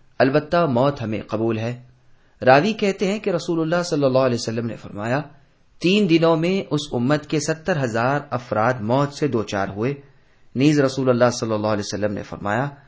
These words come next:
"اب میں اپنی امت کی کثرت دیکھ کر یہ کلمات کہتا ہوں، اللہم بک احاول، اے اللہ، آپ کی توفیق و مدد ہی سے میں حیلہ کرتا ہوں، وبک اصاول، اور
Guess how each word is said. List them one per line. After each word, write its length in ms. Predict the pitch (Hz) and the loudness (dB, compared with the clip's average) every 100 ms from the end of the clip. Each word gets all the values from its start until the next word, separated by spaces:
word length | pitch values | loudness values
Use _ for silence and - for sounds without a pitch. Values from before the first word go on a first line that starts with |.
| _ _ _ - | _ _ _ 2
"اب 180 | 123 107 | 2 4
میں 220 | 135 180 - | 2 2 0
اپنی 360 | 151 - 240 | -2 0 -2
امت 340 | 190 156 170 - | 0 0 -2 -2
کی 120 | 147 | -2
کثرت 460 | 131 120 127 104 | 0 0 0 0
دیکھ 240 | 117 113 - | 0 0 -2
کر 180 | 143 151 | -4 -2
یہ 240 | - 117 123 117 | -4 0 0 0
کلمات 460 | 101 104 110 110 | -4 -2 -4 -2
کہتا 280 | 120 113 131 | -6 -2 -2
ہوں، 160 | 127 147 - - _ _ _ _ - | 0 -4 -8 -20 _ _ _ _ 0
اللہم 420 | 120 147 165 208 185 147 | 4 6 4 2 0 0
بک 180 | 165 | -2
احاول، 760 | 165 - 131 - 127 113 117 98 50 - _ _ _ _ _ 107 | -2 -2 -4 -2 0 2 0 -2 -10 -16 _ _ _ _ _ 4
اے 160 | 127 | 4
اللہ، 400 | 151 139 151 165 165 - _ _ | 4 2 0 0 -4 -14 _ _
آپ 300 | - 120 123 | 4 4 4
کی 100 | - | -6
توفیق 580 | 117 110 101 - 107 - | -2 -2 -2 -4 -8 -6
و 100 | 101 | -6
مدد 300 | 107 104 117 | -2 0 0
ہی 180 | 113 170 - | -2 -6 -4
سے 100 | 160 | -2
میں 160 | 143 143 - | -2 -4 -4
حیلہ 180 | 120 104 | -4 -4
کرتا 400 | 101 110 - 131 | -4 -6 -4 -4
ہوں، 160 | 139 160 - - _ _ - | -4 -8 -14 -20 _ _ -4
وبک 360 | 110 135 165 | 0 0 2
اصاول، 760 | 170 - 135 - 135 123 127 127 147 147 - _ _ _ _ | 2 2 -2 2 4 4 2 2 0 -2 -16 _ _ _ _
اور 100 | - | -10